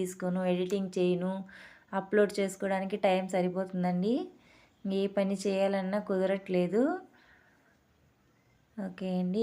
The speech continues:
ఇక్కడ బ్లౌజ్ అయితే కుట్టడం అయితే అయిపోయింది. హెమ్మింగ్ చేస్తున్నానండి.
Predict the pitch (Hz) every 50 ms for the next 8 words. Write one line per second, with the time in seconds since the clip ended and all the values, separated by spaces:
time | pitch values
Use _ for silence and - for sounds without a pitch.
0 | 226 - - - 190 185 185 180 170 180 180 185 196 190 190 196 185 185 208 208
1 | - - 190 185 - 190 196 190 190 185 180 185 196 185 180 180 180 190 180 180
2 | 175 175 180 226 254 311 359 254 208 185 190 202 202 202 196 202 185 185 185 185
3 | - 180 175 170 175 170 175 175 170 175 208 254